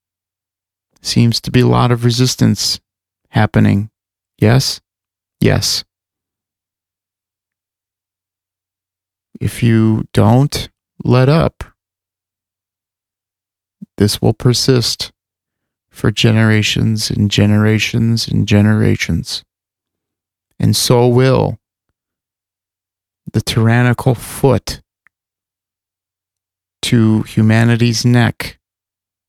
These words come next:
for all those generations to come. Just a thought, guys.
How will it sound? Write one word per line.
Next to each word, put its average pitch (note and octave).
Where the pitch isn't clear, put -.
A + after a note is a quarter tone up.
for -
all A2+
those G#2+
generations A2+
to -
come. -
Just -
a A#2
thought, G2+
guys. -